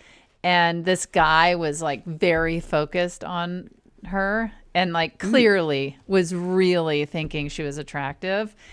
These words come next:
Speaker 2: Mm-hmm.
Speaker 1: And, uh, when the girl was at, in the bathroom, he turned to me and he goes, "Hey, uh, are you, are you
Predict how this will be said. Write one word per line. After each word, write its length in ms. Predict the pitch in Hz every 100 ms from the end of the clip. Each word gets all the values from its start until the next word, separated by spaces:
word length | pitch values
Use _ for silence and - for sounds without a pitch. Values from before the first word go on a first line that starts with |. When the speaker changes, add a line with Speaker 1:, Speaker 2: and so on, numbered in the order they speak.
| -
Speaker 2:
Mm-hmm. 540 | 202 202 180 180 165 175 - _
Speaker 1:
And, 500 | 185 180 175 165 160
uh, 580 | 165 156 151 151 151 -
when 680 | - 185 190 185 180 175 -
the 100 | 185
girl 400 | - 185 185 190
was 540 | 185 175 170 - - -
at, 220 | 170 170 -
in 120 | 175
the 80 | 165
bathroom, 840 | 156 143 165 - 254 254 269 262 -
he 200 | - 208
turned 280 | 202 202 185
to 60 | 196
me 300 | 214 226 226 _
and 220 | 185 175
he 140 | 190 180
goes, 460 | 185 170 165 - - _ _ _ _ _ _
"Hey, 420 | - 208 202 170 - 175
uh, 460 | 175 160 156 127 - _ _ _ _ _ _ _ _ _ 247
are 100 | 226
you, 520 | 202 277 349 349 - _ _ -
are 60 |
you 220 | 214 311